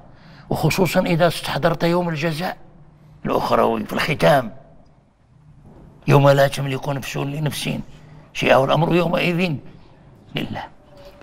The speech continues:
حين تتذكر الملك تتركع. انتبه معي، الركوع مناسب لمالك يوم الدين. شوف، لأن الآن سنبحث الآن مقابلات الفاتحة في أفعال الصلاة.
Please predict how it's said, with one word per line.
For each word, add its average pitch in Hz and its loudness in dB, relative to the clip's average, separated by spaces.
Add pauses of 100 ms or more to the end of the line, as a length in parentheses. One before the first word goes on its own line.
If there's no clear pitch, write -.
(300)
حين 208 6
تتذكر 196 -2
الملك 202 -2 (1300)
تتركع. - 4 (760)
انتبه 120 0
معي، 139 2 (460)
الركوع 185 4
مناسب 196 -2 (480)
لمالك 160 0
يوم 123 -4
الدين. 104 -12 (340)
شوف، - -4 (340)
لأن 147 2
الآن 156 0
سنبحث 143 -2
الآن 135 -2 (420)
مقابلات 147 0
الفاتحة 127 -4
في - -4
أفعال - -2
الصلاة. - -14